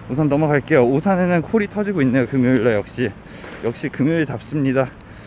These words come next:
자, 이따 보시죠. 원입니다. 도착했어요. 생각보다 엄청 빨리 오네요. 우선은 지금 이제 열두 시니까 이제부터 시작인 시작, 시작인데,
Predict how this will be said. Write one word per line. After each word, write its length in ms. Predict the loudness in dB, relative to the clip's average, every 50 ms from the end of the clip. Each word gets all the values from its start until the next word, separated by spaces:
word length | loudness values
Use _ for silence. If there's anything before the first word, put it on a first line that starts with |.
| -20 -16 -4
자, 120 | 0 0 0
이따 280 | 0 -2 0 0 0 0
보시죠. 420 | 0 -2 -2 -4 0 2 2 2 2 -2 -14 -16 -18 -18 -18 -18 -18 -20 -20 -20 -18 -20 -18 -18 -18 -18 -18 -18 -18 -18 -20 -20 _ _ _
원입니다. 480 | -8 -8 -4 -2 -2 -2 -2 -2 -4
도착했어요. 960 | -6 -6 -12 -18 -18 -16 -16 -14 -12 -12 -14 -14 -8 -4 -2 -2 0 -2 -2 -4 -6 -12 -20 -20 -20 -18 -20 -20 -20 -20 -20
생각보다 520 | -14 -12 -10 -10 -10 -10 -10 -8 -6 -4
엄청 440 | -4 -4 -4 -6 -8 -8 -6 -6 -8 -10 -14 _ -20 -20 -20 -10
빨리 260 | -8 -8 -8 -6 -6
오네요. 460 | -4 -4 -2 -2 -2 -2 -2 -4 -4 -6 -12 -20 _ -20 -20 -20 -20 -20 -20 -20 -20 -20 -20 -20 -20 -20 -20 -20 -14 -12
우선은 920 | -12 -10 -8 -6 -4 -4 -2 0 0 0 0 0 0 0 0 0 -2 -4 -6 -14 -20 -20 -20 -20 -20 -20 -20 -20 -20 -20 -20
지금 300 | -10 -8 -4 0 2 2
이제 240 | 2 2 2 2 2
열두 300 | 2 2 0 -4 -8 -8
시니까 400 | -6 -6 -6 -6 -6 -4 -2 -2
이제부터 520 | -2 -2 -2 -2 -4 -4 -4 -8 -10 -10
시작인 520 | -10 -8 -10 -6 -4 -2 -2 -2 -2 -4
시작, 400 | -6 -6 -10 -8 -6 -4 -4 -4 -6 -12 -20 -20
시작인데, 1120 | -18 -16 -12 -10 -8 -2 0 0 0 0 -2 -4 -4 -4 -2 0 2 4 4 4 2 2 -2